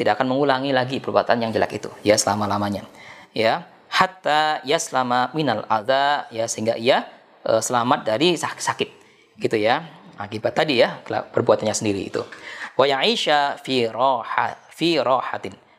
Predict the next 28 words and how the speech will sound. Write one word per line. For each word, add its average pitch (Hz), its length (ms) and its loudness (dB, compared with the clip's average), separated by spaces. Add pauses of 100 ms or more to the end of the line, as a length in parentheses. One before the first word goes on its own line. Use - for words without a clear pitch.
(120)
ya, 147 400 0
wa 110 160 0
ya'isha 123 480 0
fi 120 160 0
rohah, 110 400 -2 (320)
ya, 117 160 0
dan 143 400 0
hidup 120 160 2
dengan, 147 320 0 (800)
eh, 107 160 0
riang 110 160 2
gembira, 127 320 2
dengan 110 240 -8
sehat, 135 240 2 (480)
walafiat, 107 640 0
gitu, - 160 -4
ya, 113 320 2
dengan, 107 480 0
eh, 101 580 2 (220)
bahagia, 120 640 0
ya, 107 160 -10
karena, 110 260 2 (220)
eh, 101 320 -6
selalu 131 320 2
mentaati 123 480 -2 (520)
apa - 160 -2
yang 139 160 0
di, 220 240 0